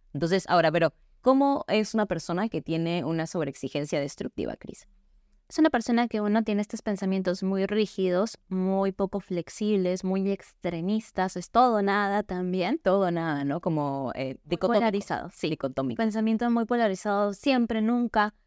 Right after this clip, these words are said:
Speaker 2: ¿Cómo me doy cuenta que tengo un pensamiento muy extremista? Cuando utilizo el "todo me sale mal, siempre me equivoco".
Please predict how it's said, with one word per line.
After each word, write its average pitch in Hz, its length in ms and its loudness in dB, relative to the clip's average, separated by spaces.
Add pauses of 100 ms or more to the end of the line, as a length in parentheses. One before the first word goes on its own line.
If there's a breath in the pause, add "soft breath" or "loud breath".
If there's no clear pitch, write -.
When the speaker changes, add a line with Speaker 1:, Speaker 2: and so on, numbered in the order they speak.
(100)
Speaker 2:
¿Cómo 294 160 4
me 277 100 2
doy 240 120 0
cuenta 240 220 0
que 220 100 -4
tengo 208 180 -4
un 226 80 -2
pensamiento 196 560 0
muy 196 420 2
extremista? 190 680 -2
Cuando 180 260 -2
utilizo 180 400 -4
el 185 300 -2
"todo 294 240 6
me 247 100 -2
sale 226 240 -2
mal, 196 440 -2
siempre 277 340 0
me 233 60 -2
equivoco". 196 500 0